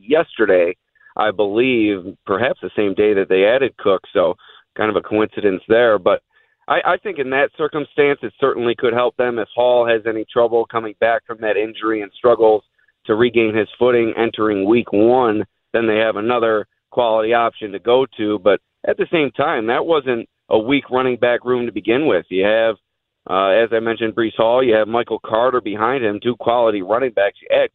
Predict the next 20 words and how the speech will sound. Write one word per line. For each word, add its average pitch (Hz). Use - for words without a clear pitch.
Cook 185
to 117
that 101
situation, 101
it 95
certainly 123
doesn't 147
make 147
it 139
any 127
worse, 113
but 123
I'm 131
not 139
sure 131
it 113
really 127
makes 120
the 110
Jets 110